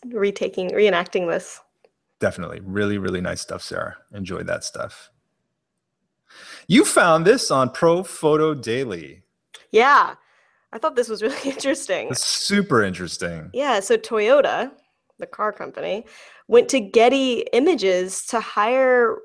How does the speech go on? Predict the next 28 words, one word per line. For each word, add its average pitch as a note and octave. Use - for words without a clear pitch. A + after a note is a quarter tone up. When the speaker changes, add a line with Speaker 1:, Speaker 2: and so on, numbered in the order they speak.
Speaker 1:
uh, G#3
photojournalists A3+
to G3
work A#3
on A3
some G#3+
YouTube G3+
ads E3+
that F#3+
they F#3+
created F#3+
that F#3
are F#3+
little E4+
short -
documentaries G#3+
on G3
teen B3
driving. F3
So B3
it's B3
just B3+
different D#4
teens C#4
in A#3+
their B3
f-, B3
families, A#3+